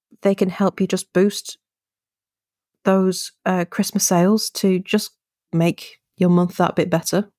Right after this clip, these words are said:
And it can help kick-, kickstart your year.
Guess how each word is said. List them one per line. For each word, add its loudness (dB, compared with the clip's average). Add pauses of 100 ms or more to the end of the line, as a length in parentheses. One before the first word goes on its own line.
(2000)
And 2
it 2
can 0
help 0
kick-, -2 (320)
kickstart 0
your 2
year. 0